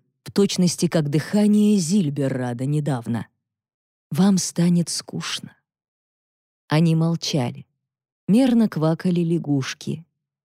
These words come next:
Издалека доносились вопли кошачьей свадьбы и короткие выкрики стражников, что патрулировали улицы. Обыкновенные звуки ночного города. "Вы впечатлили меня сегодня, Урсула.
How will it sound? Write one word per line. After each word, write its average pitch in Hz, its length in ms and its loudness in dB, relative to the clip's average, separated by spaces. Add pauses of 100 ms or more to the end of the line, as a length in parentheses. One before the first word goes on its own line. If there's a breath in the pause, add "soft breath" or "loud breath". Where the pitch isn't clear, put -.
(240)
Издалека 147 640 0
доносились 139 680 0
вопли 143 320 0
кошачьей 135 640 -2
свадьбы 139 640 -2 (300)
и 185 100 2
короткие 175 640 2
выкрики 185 460 0
стражников, 143 760 0
что 139 160 -4
патрулировали 139 880 0
улицы. 127 580 -2 (800)
Обыкновенные 156 1000 2
звуки 139 480 -2
ночного 131 580 -2
города. 131 540 -6 (1120)
"Вы 165 200 4
впечатлили 196 800 0
меня 214 240 2
сегодня, 120 500 0
Урсула. 120 600 -4